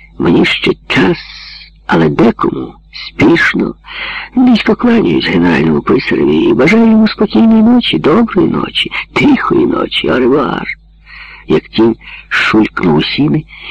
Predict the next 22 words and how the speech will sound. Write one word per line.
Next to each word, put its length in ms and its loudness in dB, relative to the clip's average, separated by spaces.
і 80 0
побіг 280 2
до 160 0
своєї 340 -2
кімнатки. 600 -4
"Цей 240 2
чорт 600 -2
ніби 300 -2
в 80 -4
душі 420 -2
чоловікові 680 -4
читає", 540 -8
погадав 500 -2
собі 240 -4
Орлик, 640 -4
і 100 0
йому 220 4
соромно 500 2
зробилося 640 2
перед 260 -4
самим 340 -6
собою. 500 -8